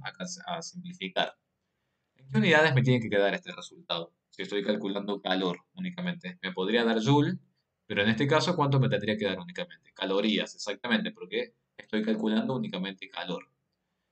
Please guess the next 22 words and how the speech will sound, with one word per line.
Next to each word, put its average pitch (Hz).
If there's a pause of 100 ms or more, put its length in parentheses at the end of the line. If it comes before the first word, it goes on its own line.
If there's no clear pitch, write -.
(140)
Entonces, 127
si 110
los 110
grados 170
Celsius 95 (400)
se -
van 110
a 123
simplificar 107
con 92
los -
grados 107
Celsius 113
del 90
delta 110
T, 120 (880)
y 107
acá 107
arriba 120
me 101
queda 110 (180)
caloría, 110